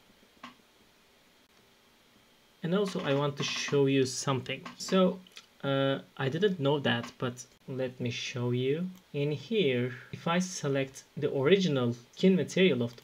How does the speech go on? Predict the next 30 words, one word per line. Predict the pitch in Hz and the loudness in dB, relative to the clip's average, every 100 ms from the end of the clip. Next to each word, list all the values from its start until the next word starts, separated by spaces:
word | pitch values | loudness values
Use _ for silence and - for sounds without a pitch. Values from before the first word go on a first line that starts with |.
| - | -4
body | 127 143 123 | 0 0 0
or | - 127 117 | -2 -2 -2
the | 117 | -4
head, | - - 147 120 - - _ - | -6 -4 -2 -2 -6 -20 _ -6
the | 143 | -2
mesh | 139 143 139 | 2 2 0
is | 170 135 - | -2 -2 -2
changing | - 139 127 117 - - _ - | -4 -2 -2 -2 -8 -18 _ -4
like | 131 123 | -4 -2
this. | 120 - - - - _ 135 | -6 -8 -12 -12 -14 _ -14
I | |
selected | 120 131 123 120 - - | -8 -6 -4 -6 -10 -4
this | 175 185 185 | 0 0 0
one | 139 135 - - | -4 -6 -12 -10
and | 135 131 131 131 127 120 | -4 -2 -2 -4 -6 2
this | 143 139 - | 4 4 2
is | - 135 120 | -6 -6 -6
happening. | - - 120 - 117 113 | -8 -6 -6 -6 -12 -8
I | 131 123 123 | -6 -6 -4
don't | - 135 135 - | 2 2 0 -6
know | 131 120 117 120 - | -6 -2 -2 -4 -10
why | - 123 120 120 - | -6 -2 0 -2 -4
it | |
is | 120 107 | -6 -6
happening, | - 131 - 185 214 233 139 | -8 -8 -2 -2 -2 -6 -2
but | 135 135 131 135 - - | 0 2 0 -4 -20 -12
if | 160 131 - - _ _ _ _ | -8 -8 -8 -20 _ _ _ _
this | - 226 | 4 4
is | 190 127 | 4 -2
happening, | - - 185 196 131 120 117 123 | -8 -8 -8 -6 -2 -2 -2 -4